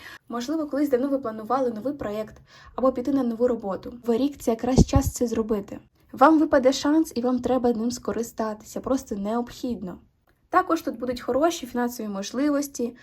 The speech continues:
можливо, подарунки або якісь інвестування. Вам варто це прийняти. Також за цією картою може бути таке, що якщо вам прийшла якась нова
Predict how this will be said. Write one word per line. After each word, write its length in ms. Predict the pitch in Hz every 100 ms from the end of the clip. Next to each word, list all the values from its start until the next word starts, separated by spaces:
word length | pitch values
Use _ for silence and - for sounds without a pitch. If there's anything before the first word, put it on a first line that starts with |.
| - - - -
можливо, 260 | 247 294
подарунки 640 | 277 262 247 247 262 254
або 140 | 226 247
якісь 280 | 247 254 233
інвестування. 800 | 247 262 - 240 220 220 208 - - -
Вам 220 | 240 233
варто 340 | 214 - - -
це 160 | -
прийняти. 560 | 247 240 214 190 180 - - _ _ _ _ -
Також 320 | 285 285 311
за 80 | 302
цією 320 | - 262 247
картою 360 | 269 302 339
може 200 | 277 262
бути 160 | 254 254
таке, 360 | 240 233 269 311
що 220 | - 269
якщо 380 | 262 - 330 320
вам 100 | 277
прийшла 260 | 285 -
якась 420 | 277 269 277 -
нова 340 | 247 254 254